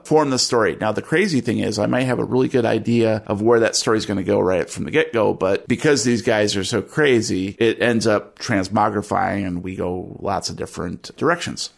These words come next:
I would say they find usually fifty to seventy-five percent of the stuff that I've planned,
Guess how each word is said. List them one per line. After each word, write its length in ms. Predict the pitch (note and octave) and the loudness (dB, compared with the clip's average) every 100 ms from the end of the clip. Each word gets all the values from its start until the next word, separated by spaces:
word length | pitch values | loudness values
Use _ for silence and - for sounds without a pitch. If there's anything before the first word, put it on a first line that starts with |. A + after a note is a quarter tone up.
| - | -6
I 120 | D#3+ | -2
would 140 | A#3 A3+ | -2 0
say 160 | G3+ | 2
they 120 | D#3 | 2
find 400 | D3 - B2+ B2+ | 2 2 2 2
usually 340 | A#2 B2 B2+ B2 | 0 -2 0 -2
fifty 460 | - - D#3+ C#3+ | 0 -4 -2 -2
to 100 | C#3 | 0
seventy-five 600 | B2 - A#2 A#2 A#2 A2+ | 0 0 0 -2 0 -2
percent 300 | - - G2+ | 0 -4 -2
of 40 | G#2 | -4
the 80 | F#2+ | -2
stuff 520 | - G2 F#2+ G#2+ - - | -2 0 -2 -4 -10 -2
that 260 | - G#2+ - | 2 2 2
I've 300 | G2+ F#2+ - | 0 -2 -4
planned, 560 | A#2 F#2+ A#2 D3+ F3 | -2 0 0 0 -4